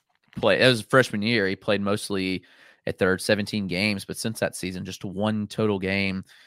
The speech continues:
at third base in his entire career, as you mentioned, just second base in the minors so far. So it is a big move, and ultimately, I don't know. Like, I think that's weighing on the offense some.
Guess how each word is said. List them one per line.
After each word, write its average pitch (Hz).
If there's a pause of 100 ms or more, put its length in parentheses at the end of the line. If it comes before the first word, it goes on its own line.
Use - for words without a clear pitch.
(260)
at 117
third 107
base 107
in 120
his 107
entire 104
career, 101
as 90
you 95
mentioned, 95
just -
second 95
base 92 (420)
in 110
the 101
minors 92
so 95
far. 123 (840)
So -
it 139
is 175
a 185
big 123
move, 104 (460)
and 101 (400)
ultimately, 120 (880)
I 117
don't 196
know. 185
Like, 104
I 120
think 190
that's 170
weighing 120
on 143
the 107
offense 104
some. 170